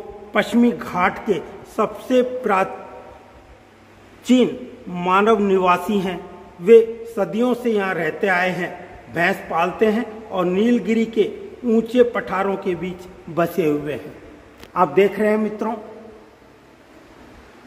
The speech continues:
ईश्वर का जंगल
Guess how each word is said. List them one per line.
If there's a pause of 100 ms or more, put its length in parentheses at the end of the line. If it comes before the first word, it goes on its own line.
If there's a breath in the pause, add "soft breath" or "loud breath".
(2500)
ईश्वर
का
जंगल